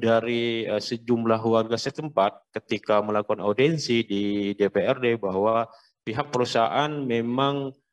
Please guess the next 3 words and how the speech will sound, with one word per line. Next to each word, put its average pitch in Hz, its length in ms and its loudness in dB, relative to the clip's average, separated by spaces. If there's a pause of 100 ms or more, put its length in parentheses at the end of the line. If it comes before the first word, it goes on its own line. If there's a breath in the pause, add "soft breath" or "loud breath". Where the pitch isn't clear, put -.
(160)
eh, 113 800 2 (1080)
mengklaim 135 640 0
bahwa 113 400 2